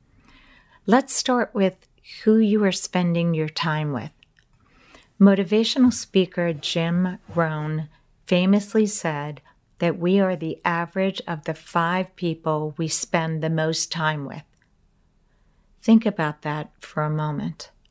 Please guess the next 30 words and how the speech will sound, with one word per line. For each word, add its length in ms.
I 160
actually 420
remember 640
mulling 640
those 380
words 400
over 320
in 120
my 200
head 500
when 160
I 80
first 540
heard 380
them 160
some 360
years 440
ago. 420
What 180
a 80
provocative 1300
statement. 720
As 240
always, 560
when 220
something 520
strikes 580
me 140
like 300
that, 340